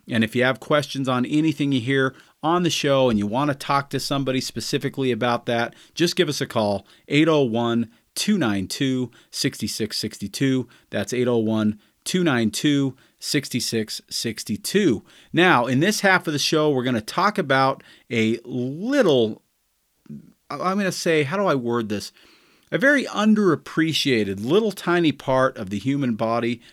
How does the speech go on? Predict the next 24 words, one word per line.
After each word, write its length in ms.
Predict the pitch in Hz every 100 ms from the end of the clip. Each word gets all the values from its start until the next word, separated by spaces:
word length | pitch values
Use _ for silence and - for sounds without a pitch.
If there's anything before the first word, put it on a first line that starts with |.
| _
known 400 | 107 123 151 165
as 560 | - 127 123 131 123 - _
your 600 | - 104 113 120 120 120 -
gallbladder. 840 | 101 117 135 135 107 92 85 - - - -
Now, 220 | - 143 170
if 160 | 156
you 120 | 214
don't 320 | 220 208 214 -
have 380 | - 180 190
your 160 | 143 120
gallbladder, 680 | 104 117 104 104 98 90 90
if 60 |
somebody 320 | - 165 180 151
took 300 | - 196 185
it 160 | -
from 240 | - 120 110
you 300 | 107 127 143 _ _ _ _ _ _ _ 131
in 100 | 120
a 60 |
surgical 520 | 107 151 156 127 123
procedure, 640 | 107 107 - 113 92 110 120 - -
you 200 | - 214
may 180 | 247 202
know 460 | 127 110 104 139